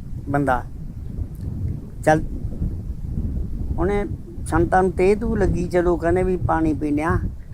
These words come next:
ਨਾਲੇ ਜਿਹੜੇ ਸਾਧ ਸੰਤ ਹੁੰਦੇ ਉਹ ਕਹਿੰਦੇ ਹਾਲੀ ਨੂੰ, "ਭਾਈ ਬਲਦਾਂ ਨੂੰ ਔਖਾ ਨਾ ਕਰੀ, ਟਾਈਮ ਸਿਰ ਛੱਡਦੀ, ਇਹਨਾਂ ਨੂੰ ਕੱਖ ਪਾਈ ਤੇ ਇਹਨਾਂ ਦੀ ਭਗਤ ਨੇ, ਇਹਨਾਂ ਨੂੰ ਵੀ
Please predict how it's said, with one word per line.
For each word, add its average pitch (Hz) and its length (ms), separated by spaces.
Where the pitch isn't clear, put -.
ਨਾਲੇ 185 320
ਜਿਹੜੇ 247 180
ਸਾਧ 180 300
ਸੰਤ 196 280
ਹੁੰਦੇ 196 200
ਉਹ 226 80
ਕਹਿੰਦੇ 208 380
ਹਾਲੀ 170 280
ਨੂੰ, 190 160
"ਭਾਈ 220 180
ਬਲਦਾਂ 185 340
ਨੂੰ 208 100
ਔਖਾ 170 280
ਨਾ 151 160
ਕਰੀ, 175 260
ਟਾਈਮ 180 320
ਸਿਰ 165 200
ਛੱਡਦੀ, 151 360
ਇਹਨਾਂ 196 180
ਨੂੰ 196 80
ਕੱਖ 160 280
ਪਾਈ 175 400
ਤੇ 165 160
ਇਹਨਾਂ 196 440
ਦੀ 208 220
ਭਗਤ - 280
ਨੇ, 190 340
ਇਹਨਾਂ 226 260
ਨੂੰ 220 160
ਵੀ 196 180